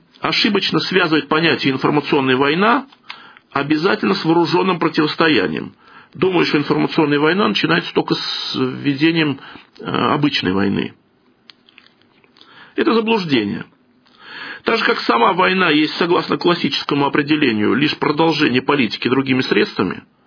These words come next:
также война вообще может, в принципе, вестись люби-, любыми, в том числе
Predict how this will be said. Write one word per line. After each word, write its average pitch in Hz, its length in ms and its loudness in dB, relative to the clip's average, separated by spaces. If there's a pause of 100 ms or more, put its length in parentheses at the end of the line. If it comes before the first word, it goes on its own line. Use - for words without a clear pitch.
(960)
также 196 580 0
война 208 500 2
вообще - 600 0 (180)
может, 165 340 -2
в - 180 -20
принципе, 214 440 -2
вестись 165 380 -2
люби-, 180 480 2
любыми, 175 580 0
в - 100 -10
том 165 180 0
числе - 460 -2